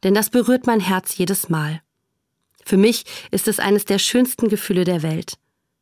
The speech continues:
Vor allem, wenn ich merke, dass der Segen, der mir zugesprochen wird, von Herzen kommt. Manchmal braucht es dazu gar keine Worte. Das habe ich bei einer Taufe erlebt.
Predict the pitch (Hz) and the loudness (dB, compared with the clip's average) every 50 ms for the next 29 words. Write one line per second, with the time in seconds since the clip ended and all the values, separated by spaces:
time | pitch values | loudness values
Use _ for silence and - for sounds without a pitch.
0 | _ _ _ _ - - - - 202 220 226 214 202 190 190 180 - - 185 196 | _ _ _ _ -2 0 2 4 4 6 6 6 4 4 2 2 0 0 0 0
1 | 220 - - 214 185 185 180 - - 190 185 156 185 226 233 226 185 170 165 160 | 0 0 0 0 0 0 -2 0 0 0 0 2 2 2 2 2 2 2 2 0
2 | 170 160 - - - 226 196 220 208 - - - 190 - - 190 170 170 180 180 | 0 -2 -2 -4 -2 -2 0 -2 -2 -4 -4 -6 -6 -4 -2 -2 -2 -2 -2 -4
3 | - - 180 170 151 160 175 175 196 - - - - - - - - 50 - - | -4 -2 -2 -2 -2 -2 -2 -4 -4 -6 -6 -8 -8 -8 -8 -10 -10 -10 -12 -14
4 | - _ _ _ _ _ _ _ _ _ _ _ _ _ _ _ _ _ _ _ | -18 _ _ _ _ _ _ _ _ _ _ _ _ _ _ _ _ _ _ _
5 | _ - 170 165 160 - - 190 202 233 240 - - - - - - 240 226 - | _ -4 -2 -2 -2 -2 -2 0 0 -2 -4 -6 -12 -16 -14 -10 -8 -8 -6 -4
6 | 277 247 - - 247 240 - - 233 196 - 190 185 - - - 214 220 214 170 | -6 -4 -2 -2 -2 -2 -2 -4 -4 -2 -2 -2 -4 -4 -2 0 2 2 2 0
7 | 160 160 156 160 - - - - 170 - _ _ _ _ _ _ _ _ _ _ | 0 -2 -4 -4 -6 -8 -10 -10 -12 -14 _ _ _ _ _ _ _ _ _ _
8 | _ _ _ - 208 - 247 240 254 - - - - - 214 208 208 214 - - | _ _ _ -6 -2 0 0 0 0 0 -2 -2 -2 0 0 0 0 0 -2 -2
9 | - 240 247 247 - - - - 156 156 156 165 - _ - - | -2 -2 -2 -2 -4 -6 -6 -6 -4 -4 -4 -6 -8 _ -14 -20